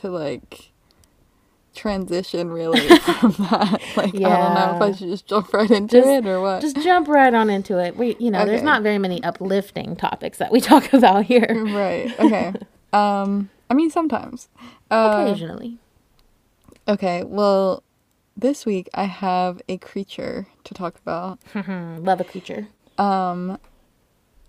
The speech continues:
Speaker 1: and you definitely know what this is.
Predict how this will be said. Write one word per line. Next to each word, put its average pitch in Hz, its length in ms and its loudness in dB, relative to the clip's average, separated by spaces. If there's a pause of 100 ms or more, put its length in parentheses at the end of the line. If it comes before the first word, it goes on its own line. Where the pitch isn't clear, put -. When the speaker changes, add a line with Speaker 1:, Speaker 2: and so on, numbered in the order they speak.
Speaker 1:
and 185 400 -4 (1080)
you 240 520 0
definitely 208 340 -6
know 190 120 -6
what 196 120 -10
this 185 140 -12
is. - 320 -10